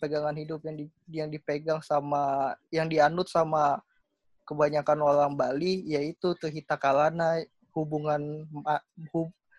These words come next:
hubungan manusia dengan Tuhan, hubungan manusia dengan alam, hubungan manusia dengan sesama. Jadi tiga,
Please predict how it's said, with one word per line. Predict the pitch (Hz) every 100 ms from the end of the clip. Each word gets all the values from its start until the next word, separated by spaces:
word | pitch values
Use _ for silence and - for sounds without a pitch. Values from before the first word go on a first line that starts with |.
| - _
hubungan | 165 151 160 160
manusia | 151 151 156 - 156 147
dengan | 147 143 143
Tuhan, | 143 139 156 165 185
hubungan | 180 147 143 143
manusia | 143 143 147 - 143
dengan | 143 147 143 139
alam, | 135 139 170 190 202 _ _ _ _
hubungan | 160 151 151
manusia | 151 151 147 160
dengan | 151 147 143
sesama. | - 139 147 156 156
Jadi | 151 175 185 _ _ _ _ _ _
tiga, | 160 156 151 156